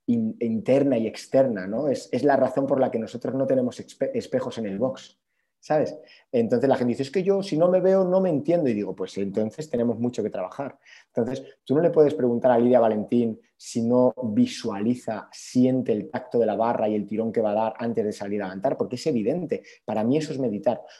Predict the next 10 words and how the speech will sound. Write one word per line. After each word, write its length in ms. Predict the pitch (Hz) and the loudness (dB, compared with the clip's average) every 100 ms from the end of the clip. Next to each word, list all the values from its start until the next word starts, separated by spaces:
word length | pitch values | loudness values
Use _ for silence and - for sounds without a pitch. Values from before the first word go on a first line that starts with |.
| _ | _
Un 120 | 127 | 2
entrenamiento 580 | 139 139 135 131 135 131 | 4 4 4 4 2 2
de 160 | 113 104 | 2 4
kettlebell 580 | 135 147 127 110 98 101 | 4 4 2 2 0 0
de 120 | 110 | 2
diez 220 | 113 135 | 4 6
minutos, 520 | 139 139 160 120 107 | 6 2 2 0 -2
controlando 540 | - 120 107 110 127 143 | -2 -2 0 0 0 0
tu 120 | 143 | 2
respiración, 800 | 131 - 131 123 - 143 147 117 | 0 0 0 0 4 4 4 2